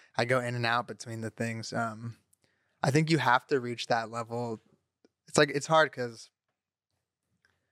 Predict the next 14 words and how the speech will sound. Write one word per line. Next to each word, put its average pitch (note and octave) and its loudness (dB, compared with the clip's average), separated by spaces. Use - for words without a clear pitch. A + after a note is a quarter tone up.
I C3 2
tried D3 4
to, E3+ 2
like, A#2+ -2
preach B2+ -4
mental A#2+ -4
health A#2 -2
and B2 -4
all A#2 -4
this A#2+ -2
shit B2 -2
and, A2+ -8
like, G#2 -14
be, A2+ -2